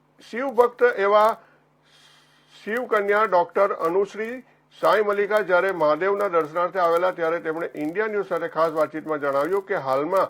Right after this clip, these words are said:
સાંપ્રત સમયમાં સૌરાષ્ટ્રની આ યુવતીઓ દ્વારા જે વ્રત કરવામાં આવે છે, એ આપણી સંસ્કૃતિને ખરેખર ઉજાગર કરે છે.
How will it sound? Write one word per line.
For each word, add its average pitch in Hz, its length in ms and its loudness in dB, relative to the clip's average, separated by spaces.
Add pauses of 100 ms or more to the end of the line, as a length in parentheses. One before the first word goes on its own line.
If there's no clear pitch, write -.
(380)
સાંપ્રત 208 440 2
સમયમાં 196 560 0 (320)
સૌરાષ્ટ્રની 208 600 0
આ 196 200 0
યુવતીઓ 175 420 -2
દ્વારા 160 280 0
જે 156 140 -6
વ્રત 156 380 -2
કરવામાં 190 400 -2
આવે 170 140 0
છે, 185 120 -6
એ 175 180 -4
આપણી 160 280 0
સંસ્કૃતિને 156 580 -6
ખરેખર 135 440 -2
ઉજાગર 120 580 -4
કરે 98 280 -10
છે. - 440 -20